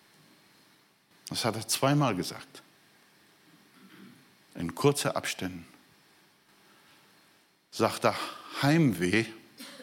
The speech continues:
tut weh.“ Heimweh. Er war von zu Hause weg schon eine ganze Weile. Heimweh tut weh.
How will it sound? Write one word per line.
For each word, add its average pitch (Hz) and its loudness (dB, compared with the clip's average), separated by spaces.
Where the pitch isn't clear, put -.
tut - 0
weh.“ 98 -2
Heimweh. 117 4
Er 117 -2
war 120 2
von 117 0
zu 113 -2
Hause 107 0
weg 104 -2
schon 92 0
eine 92 2
ganze 120 0
Weile. 80 -4
Heimweh 120 4
tut - -8
weh. 95 0